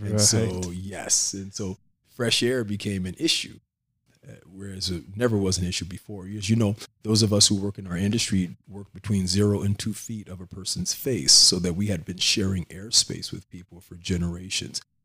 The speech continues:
Speaker 1: That became untenable. And during the covid, uh, crisis, many barbers, particularly older barbers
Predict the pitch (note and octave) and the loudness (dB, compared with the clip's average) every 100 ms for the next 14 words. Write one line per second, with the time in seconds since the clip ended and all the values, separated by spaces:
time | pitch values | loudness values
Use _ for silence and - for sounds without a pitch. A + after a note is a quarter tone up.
0 | _ - C3 C#3 - A2 F#2+ F#2 F#2 - | _ -6 -4 -4 -6 -2 -2 -4 -10 -2
1 | G#2 G2 D#2 - G2 F2+ G2 G#2+ A2 G2 | 0 0 -4 -12 -14 -2 2 4 4 2
2 | F#2+ F#2 - _ _ - G2+ G2 F2 - | -2 -8 -14 _ _ 0 2 2 -2 -6
3 | _ - F#2+ - G2 A2+ - G#2 G2+ G2+ | _ -14 -14 -8 -2 4 4 4 2 2
4 | G#2 G#2+ F2+ F2 D#2 D2 - - - _ | 0 -2 -6 -12 -18 -10 -8 -8 -12 _
5 | _ - G#2+ - G#2+ G#2+ G#2 G2+ G2+ F#2 | _ -4 -2 0 2 4 4 2 0 4
6 | F#2 A#2 E3+ G#2 - - | 4 6 4 2 0 0